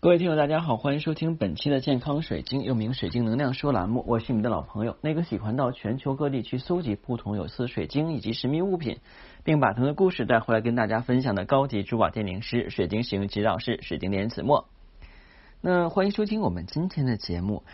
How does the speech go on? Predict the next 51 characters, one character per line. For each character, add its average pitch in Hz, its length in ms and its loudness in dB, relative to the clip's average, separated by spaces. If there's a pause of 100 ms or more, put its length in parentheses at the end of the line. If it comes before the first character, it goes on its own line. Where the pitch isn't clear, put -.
(220)
今 214 160 -2
天 226 220 2
呢 151 100 0
是 - 160 -4
八 175 200 -2
月 151 80 0
十 - 240 -6
五， 143 180 -2
我 98 100 0
们 80 240 -4
中 165 220 -2
国 170 100 0
人 135 120 -2
的 110 60 -2
传 107 300 -4
统 110 220 -4
佳 98 240 -4
节。 120 320 -8 (320)
一 208 100 4
说 220 140 2
到 202 80 2
八 196 180 2
月 196 80 4
十 - 180 -4
五 147 160 0
呢， 113 120 2
我 101 40 0
们 87 80 -2
就 120 100 -4
想 110 200 -4
起 120 80 -4
什 104 160 -6
么 92 100 -4
呀？ 107 120 -2
想 131 180 -4
起 135 100 -4
月 202 220 0
亮， 120 220 -4
因 127 80 0
为 120 80 4
八 135 200 0
月 131 120 0
十 - 160 -4
五 110 40 0
的 95 80 -2
月 139 120 2
亮 127 140 0
是 139 100 -6
最 170 240 0
圆 82 240 0
的。 104 180 -2